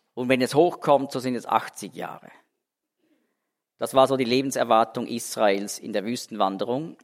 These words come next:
Mose selber wurde noch hundertzwanzig Jahre. Also das ging, das ging kontinuierlich runter und heute kommt man über die Grenze hundertzwanzig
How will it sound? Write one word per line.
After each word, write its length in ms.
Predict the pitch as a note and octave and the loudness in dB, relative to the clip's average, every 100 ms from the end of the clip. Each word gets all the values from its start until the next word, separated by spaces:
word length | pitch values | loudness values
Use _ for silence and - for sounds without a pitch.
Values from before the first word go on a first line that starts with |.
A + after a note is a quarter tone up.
| _ _ _ _ _ _ - | _ _ _ _ _ _ -10
Mose 360 | C#3 F3 G#3 E3+ | 6 8 8 6
selber 460 | C3+ F#3 - E3 - | 4 4 0 -4 0
wurde 200 | D3 C3 | 0 2
noch 140 | C3+ | 0
hundertzwanzig 600 | D3 B2+ - A#2 G#2 F#2 | 0 -4 2 2 0 -8
Jahre. 300 | F2 C#2 - - _ - - | -6 -8 -10 -20 _ -20 -2
Also 180 | C#3+ G3+ | 2 2
das 100 | - | 2
ging, 220 | A3 G#3+ - | -6 -6 -12
das 160 | - F3 | -8 -6
ging 180 | G3 F#3 | -4 -2
kontinuierlich 760 | F#3 F3+ F3 F3 F#3+ F#3 - - | 0 0 -2 -2 -2 -2 -6 0
runter 460 | D#3+ A3+ - A3 G#3+ - | 2 2 0 -4 -4 -10
und 160 | - B2+ | -4 4
heute 460 | E3+ G#3+ - - _ _ _ _ _ _ _ _ | 4 4 -4 -4 _ _ _ _ _ _ _ _
kommt 160 | D3+ D#3+ | -4 0
man 200 | D3+ D3 - - | 0 0 -10 -6
über 180 | D3+ C#3+ | -4 -4
die 100 | - | 0
Grenze 380 | C3+ E3 - | 2 2 2
hundertzwanzig 640 | C#3+ D3 C#3 B2 C3 - | -2 -2 0 0 0 -4